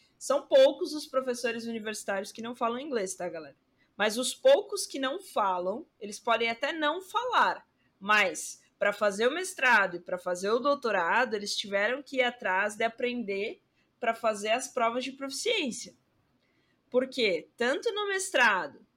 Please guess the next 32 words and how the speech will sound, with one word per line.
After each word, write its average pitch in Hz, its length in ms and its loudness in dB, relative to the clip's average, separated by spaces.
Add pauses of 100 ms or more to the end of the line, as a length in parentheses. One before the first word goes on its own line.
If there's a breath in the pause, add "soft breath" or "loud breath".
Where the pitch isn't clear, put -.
e 214 60 -10
principalmente 392 1160 -2
no 233 100 -2
doutorado, 196 1000 2
você 202 260 -10
tem 220 160 -10
que - 140 -18
provar 277 800 2
um 359 260 -4
mínimo 392 600 -6
de 349 140 -6
fluência 262 520 -4
em 294 120 -8
inglês 254 520 -4 (920)
pra 214 140 2
você 208 280 -4
conseguir 240 720 -4 (180)
apresentar 294 800 -2 (280)
pra - 120 -4
banca 285 540 4
o 320 60 -12
teu 302 120 -6
projeto, 277 720 -2
et 269 180 -12
cetera. - 380 -8
Então, 202 200 -18
se - 120 -12
você - 140 -8
não 381 80 -8
souber 339 340 -4
o 359 120 -8
mínimo, 330 480 -6